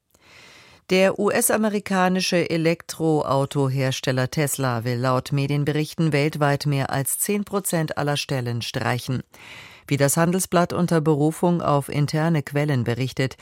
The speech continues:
wäre davon besonders das Werk in Grünheide in Brandenburg betroffen. Dort müssten dreitausend der zwölftausendfünfhundert Beschäftigten entlassen werden. In einem konzerninternen Schreiben von Tesla-Chef Musk,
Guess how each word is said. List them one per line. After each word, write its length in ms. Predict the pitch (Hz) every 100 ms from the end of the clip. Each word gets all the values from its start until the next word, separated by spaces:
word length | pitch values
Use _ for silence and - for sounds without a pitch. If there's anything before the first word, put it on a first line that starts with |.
| - - - -
wäre 240 | 139 139
davon 300 | 143 147 151
besonders 440 | 151 151 165 180
das 240 | - 156 139
Werk 280 | 143 165 -
in 200 | 160 143
Grünheide 680 | 143 147 139 135 143 135
in 260 | 123 120 120
Brandenburg 580 | 127 139 151 147 127 -
betroffen. 540 | 123 120 131 - 131 - - - - -
Dort 260 | 120 120
müssten 360 | 135 143 - 143
dreitausend 920 | 127 139 180 160 143 196 185 - -
der 140 | 139
zwölftausendfünfhundert 1200 | - 147 180 - 151 143 147 - 135 - 135 120
Beschäftigten 640 | - 123 131 - 123 - 135
entlassen 540 | 147 147 123 123 139
werden. 320 | 127 120 120 - - - - - -
In 160 | 170
einem 300 | - 170 170
konzerninternen 1160 | 165 170 160 - 165 202 - 190 180 165 160 156
Schreiben 500 | 160 135 147 180 208
von 260 | - 170 160
Tesla-Chef 760 | 165 160 160 147 - 143 135
Musk, 360 | 143 185 -